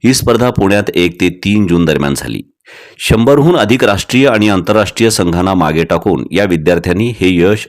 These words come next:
संपादन केले आहे. याआधी स्मार्ट इंडिया हॅकेथॉन आणि इतर राष्ट्रीय स्तरावरील स्पर्धांमध्येही त्यांनी पारितोषिके मिळवली आहेत. त्यातून जमा झालेल्या निधीतूनच त्यांनी कंपनीची उभारणी केली.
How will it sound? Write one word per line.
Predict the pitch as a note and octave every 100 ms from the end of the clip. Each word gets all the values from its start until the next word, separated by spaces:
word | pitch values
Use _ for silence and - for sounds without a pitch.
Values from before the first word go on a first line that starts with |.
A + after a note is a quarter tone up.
| -
संपादन | - C#2+ D2+ C#2+ C#2
केले | A#1+ A#1
आहे. | A1+ A#1+ _ _ - _ _
याआधी | G2 C3 C#3 D3+
स्मार्ट | - G#2+ B2+
इंडिया | B2+ A#2+ B2+
हॅकेथॉन | G#2 F2 G2 G2 F2+ B1 -
आणि | F2+ A#2
इतर | G#2+ C3+ C3
राष्ट्रीय | G2+ F#2 - B2
स्तरावरील | B2+ - G2+ G2+ G#2
स्पर्धांमध्येही | G#2+ - F#2 F2+ F2+ F2 F#2+ F2+
त्यांनी | C2 - F#2 F#2
पारितोषिके | F2+ D#2 D#2+ D#2+ - F2+
मिळवली | A2 F2 C2+ B1+
आहेत. | A#1 B1+ - - _ - - - _
त्यातून | A#2 A#2 E3 D#3
जमा | A2 A#2
झालेल्या | C3 A#2+ A#2+ B2
निधीतूनच | G#2+ E2 F2+ G#2 G#2+ G#2+
त्यांनी | - F2+ F2+
कंपनीची | F2+ E2+ F2 F2 E2+
उभारणी | F2+ C#2 C#2 C#2
केली. | C2 B1+ A1